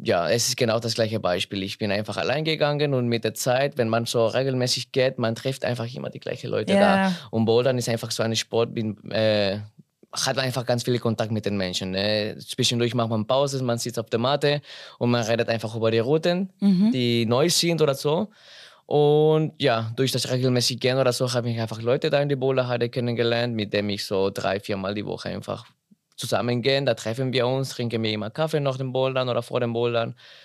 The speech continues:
Speaker 1: machen wir Sport und ja, dadurch habe ich so ganz viele Leute kennengelernt, würde ich sagen.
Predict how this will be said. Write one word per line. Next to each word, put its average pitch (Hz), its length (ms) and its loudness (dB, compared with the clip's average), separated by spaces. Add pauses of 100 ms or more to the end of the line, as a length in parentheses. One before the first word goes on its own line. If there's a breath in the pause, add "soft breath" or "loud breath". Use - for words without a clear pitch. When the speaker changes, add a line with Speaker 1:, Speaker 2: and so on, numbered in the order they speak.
(240 loud breath)
Speaker 1:
machen 113 280 -2
wir 110 80 0
Sport 117 500 2
und 104 600 -4 (120)
ja, 117 340 -8 (560)
dadurch 107 420 -2
habe 101 120 -2
ich - 80 -10
so - 160 -8
ganz 110 160 -4
viele 117 160 -6
Leute - 240 -6
kennengelernt, 50 560 -6
würde 58 160 -10
ich 120 100 -10
sagen. 123 300 -8